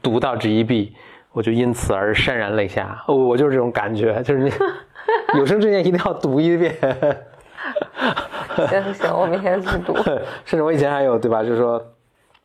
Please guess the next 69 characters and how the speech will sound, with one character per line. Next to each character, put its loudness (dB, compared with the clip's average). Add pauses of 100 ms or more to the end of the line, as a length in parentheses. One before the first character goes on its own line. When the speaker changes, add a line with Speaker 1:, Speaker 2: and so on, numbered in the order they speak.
(340)
Speaker 1:
有 -2
个 2
择 -2
偶 2
标 0
准， -2
说 2
一 2
定 2
要 2
读 -6
过 2
G -2
E 2
B。 0 (440)
我， 2
我 2
们 0
当 0
时 -2
创 -2
业 0
的 0
时 0
候 0
呢， 0
在 -2
这 2
个， 2
这 0
个 2 (260)
创 -4
业 2
前 -2
辈 2
说 0
的 0
也 0
是， 0
说 0
你 2
要 2
达 0
到 0
这 2
个 0 (280)
饮 2
水 2
机 0
效 0
果， 0
这 -4
个 4
water 2
cooler 4
effect， -4 (960)
你 2
就， 2
你 0
就 2 (140)
埋 0
头 2
把 0
你 2
个 4
产 0
品 2
做 0
到 2